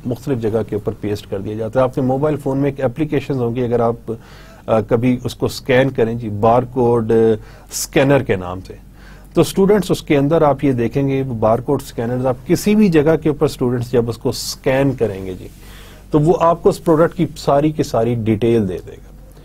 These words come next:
बल्कि ये जो बुक्स हमारे पास जो Prentice Hall की आती है, जो McGraw Hill की आती है, तो उसके पीछे ये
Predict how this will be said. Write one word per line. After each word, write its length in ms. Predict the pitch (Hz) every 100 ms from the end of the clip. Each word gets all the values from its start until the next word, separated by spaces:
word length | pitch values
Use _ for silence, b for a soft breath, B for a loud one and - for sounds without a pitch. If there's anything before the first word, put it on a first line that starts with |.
| B B -
बल्कि 240 | 170 165
ये 280 | 196 196 180
जो 160 | 139 143
बुक्स 320 | 151 175 -
हमारे 260 | 143 135
पास 300 | 139 139 123 -
जो 80 |
Prentice 560 | 120 - 135 135 139 -
Hall 180 | 117 117
की 200 | 110 110
आती 340 | 104 101 104
है, 60 | 104
जो 120 | 110
McGraw 420 | 107 120 120 135
Hill 140 | 131 120
की 140 | 135
आती 240 | 127 120
है, 60 | 156
तो 120 | 151
उसके 240 | 170 - 170
पीछे 320 | 156 156 170
ये 240 | 156 123